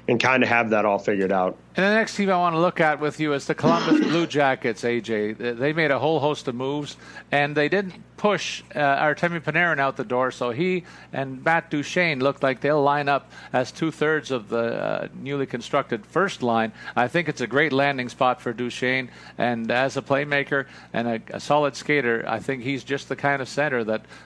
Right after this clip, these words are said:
Speaker 2: Panarin needs and certainly fills a role that, that, uh, Columbus needed to fill, uh, and a bit of an upgrade over the other guys they have here. Pierre-Luc Du-,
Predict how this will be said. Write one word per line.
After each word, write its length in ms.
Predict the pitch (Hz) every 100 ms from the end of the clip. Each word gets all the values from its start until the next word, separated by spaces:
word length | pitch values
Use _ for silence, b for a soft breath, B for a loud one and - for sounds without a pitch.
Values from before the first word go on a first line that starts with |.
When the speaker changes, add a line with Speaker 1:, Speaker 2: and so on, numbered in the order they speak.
| -
Speaker 2:
Panarin 420 | 120 131 143 135
needs 420 | 123 143 127 113 110
and 220 | 107 107
certainly 400 | - 147 120 117
fills 380 | - 131 123 120
a 120 | 110
role 380 | 113 135 131 120
that, 160 | 117 - B B -
that, 380 | 117 110 - 120
uh, 260 | 110 110 110
Columbus 500 | 127 139 131 127 123
needed 280 | 143 123
to 80 | 110
fill, 340 | - 117 113 - B B -
uh, 40 |
and 280 | - 101 123
a 100 | -
bit 160 | 147
of 60 | 151
an 80 | 139
upgrade 400 | 143 - 127 120
over 560 | 120 113 113 110 - -
the 140 | 113
other 180 | 131 131
guys 280 | 117 117 107
they 120 | 113
have 200 | 110 104
here. 200 | 110 113
Pierre-Luc 640 | 104 160 143 139 147 -
Du-, 220 | 127 120